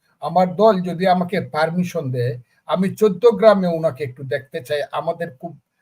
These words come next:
আমার ধারণা আমাদের ভালো নমিনেশন হয়েছে চোদ্দ গ্রামে, আমি যাব সেখানে। এটাই হলো আমার মূল কথা। জামাত কয়টা সিট পায় বাংলাদেশে, এটা আমি দেখায় দেবো ফজলুর রহমান জিবি, যদি আমাদের নেতা আমাকে পারমিশন দেয়।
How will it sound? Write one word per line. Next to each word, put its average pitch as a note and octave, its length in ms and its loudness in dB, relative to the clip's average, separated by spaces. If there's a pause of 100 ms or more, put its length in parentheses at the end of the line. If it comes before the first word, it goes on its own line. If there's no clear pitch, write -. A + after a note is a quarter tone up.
(180)
আমার F3+ 340 0
ধারণা F3 340 2
আমাদের D3+ 380 -2
ভালো D3+ 340 -6
নমিনেশন C3 540 -10
হয়েছে - 380 -20 (120)
চোদ্দ C#3+ 260 -10
গ্রামে, - 440 -12 (1300)
আমি D#3+ 320 -6 (480)
যাব E3 340 4
সেখানে। - 480 -16 (1200)
এটাই E4 340 6
হলো F4 100 8
আমার C4 240 4
মূল G#3 220 0
কথা। A#2+ 400 -8 (520)
জামাত C4+ 560 6
কয়টা B3+ 400 6
সিট C#4 440 -8
পায় A#3+ 220 8
বাংলাদেশে, G3 520 2
এটা F#3+ 180 0
আমি G3 140 -2
দেখায় F#3+ 440 2
দেবো E3 260 -10
ফজলুর E3 380 -12
রহমান D#3 300 -2
জিবি, E3 220 -18
যদি E3+ 200 -6
আমাদের E3 440 -2
নেতা E3+ 340 -6
আমাকে C3 340 -8
পারমিশন B2 540 -12
দেয়। - 220 -20